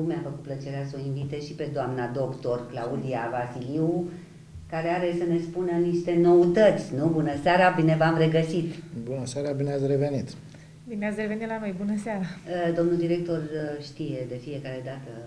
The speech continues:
Speaker 1: o spun în toate emisiunile, că vin cu drag aici, la Panciu, la spital, pentru că este o atmosferă foarte bună, e unul dintre spitalele de referință de la noi în județ.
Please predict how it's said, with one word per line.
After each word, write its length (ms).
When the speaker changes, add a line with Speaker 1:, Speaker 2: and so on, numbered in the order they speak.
Speaker 1:
o 40
spun 340
în 60
toate 300
emisiunile, 400
că 100
vin 220
cu 60
drag 300
aici, 280
la 160
Panciu, 360
la 220
spital, 480
pentru 220
că 160
este 180
o 20
atmosferă 720
foarte 380
bună, 500
e 60
unul 240
dintre 360
spitalele 500
de 120
referință 500
de 200
la 140
noi 220
în 140
județ. 500